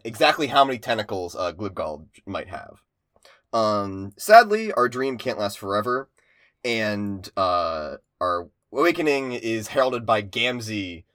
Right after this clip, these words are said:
appearing out of nowhere and being like, "Now this is the true dream, sister. Uh, gender equality." And that scares us so bad we wake up. <laughs> Um,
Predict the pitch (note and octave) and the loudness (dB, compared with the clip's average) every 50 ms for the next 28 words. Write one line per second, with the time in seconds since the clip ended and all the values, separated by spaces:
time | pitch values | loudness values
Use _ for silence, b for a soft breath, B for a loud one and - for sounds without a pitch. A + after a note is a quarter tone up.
0 | _ _ - A#2+ - - C3 A#2+ A2+ - G2+ G2+ G#2 G2 G#2 G2+ G#2 G#2 G2+ G2 | _ _ -8 -8 -6 -4 -4 -2 -2 -2 -2 -4 -4 -4 -6 -4 -2 -2 -2 -2
1 | G2 F#2 F2 E2+ D#2+ E2 D#2 D#2 - _ _ _ _ _ _ - G#2 G#2 G2 F#2 | -2 -4 -4 -6 -6 -8 -10 -12 -14 _ _ _ _ _ _ -8 -6 -6 -6 -6
2 | F#2 F#2+ - G#2 G2 F#2+ F#2 F#2 F2 E2+ - - - G2+ G2+ A2 B2+ B2 - C3 | -8 -10 -8 -6 -6 -6 -6 -6 -8 -8 -8 -10 -6 -4 -4 -2 -2 -4 -4 -6
3 | A#2 G#2 G#2+ G#2 - - - D3 C#3+ C#3+ B2+ A#2+ B2 B2+ C3 B2+ B2 A#2 A2 G#2+ | -10 -8 -10 -10 -10 -6 -4 -4 -2 -4 -4 -4 -4 -4 -2 -2 0 0 -2 -2
4 | G2+ G2 G2 - A2 G#2 G2+ - - A2+ G#2 G2+ F#2+ F#2 F#2+ _ _ _ _ _ | -4 -6 -6 -6 -6 -6 -6 -4 -4 -2 -2 -2 -4 -6 -10 _ _ _ _ _
5 | _ - F#2+ F2 E2+ E2 E2 E2 D#2 E2+ - - C3 C3 C#3 C#3 C3 B2 A#2 A2 | _ 0 2 2 2 0 -4 -6 -8 -10 -8 -4 -2 -2 0 0 0 0 0 0
6 | A2 - - A2+ G2+ F#2+ F2+ F2+ E2+ E2+ F2 A2 B2 B2 - - - E3 D#3+ E3 | -2 -2 0 2 2 2 2 0 -2 -4 -2 -2 -2 -2 -2 -2 -2 0 0 0
7 | D3+ D3+ C3+ - - - D#3 C#3 C3 C3 A#2+ A#2 A2 A2 G#2 G2+ F#2+ - - D#2 | 2 2 0 0 0 0 2 4 6 6 6 4 4 0 -2 -2 -4 -4 -4 -6
8 | D2 - - - - - G4 - - - _ _ _ _ _ _ _ _ _ _ | -8 -8 -12 -16 -16 -16 -18 -18 -18 -20 _ _ _ _ _ _ _ _ _ _
9 | _ _ _ _ _ _ _ _ _ _ - - - - - - - - - - | _ _ _ _ _ _ _ _ _ _ -18 -14 -12 -12 -12 -14 -18 -18 -14 -12
10 | B B F3 B E3+ B B B - - C#3 C#3 C3+ C3 C3 B2+ B2 B2 A#2+ A2 | B B -10 B -12 B B B 2 6 6 8 6 6 4 0 -2 -6 -8 -10